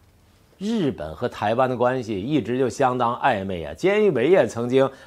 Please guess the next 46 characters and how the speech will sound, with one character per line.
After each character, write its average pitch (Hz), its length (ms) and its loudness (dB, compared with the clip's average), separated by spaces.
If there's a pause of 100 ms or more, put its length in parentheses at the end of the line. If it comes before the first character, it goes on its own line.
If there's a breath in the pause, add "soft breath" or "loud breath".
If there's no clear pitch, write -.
把 107 160 2
这 117 80 -2
个 117 100 2
台 113 220 2
湾 113 140 2
称 117 180 -2
为， 113 240 2
称 120 180 -4
为 110 100 -2
国 90 160 -6
家， 76 220 -4 (140)
知 147 80 2
道 147 120 6
吧？ 143 220 2 (640 soft breath)
所 156 200 2
以 127 220 4
关 147 240 2
于 139 280 0
台 120 260 -4
湾 151 200 0
这 143 100 -2
个 123 100 -2
事 123 180 -4
情， 95 260 -8
我 95 100 -6
们 113 120 -6
对 135 160 2
日 175 300 -4
本， 69 260 -12 (240)
我 92 220 -8
们 92 100 -10
这 127 140 -4
么 107 60 -6
一 98 60 -8
个 104 120 -4
邻 92 240 -8
居， 120 120 -6
过 123 220 -2
去 120 100 -10
曾 117 140 -12
经 131 100 -6
加 156 200 0
害 139 120 -2
于 120 60 -6
我 80 160 -8
们， 67 160 -18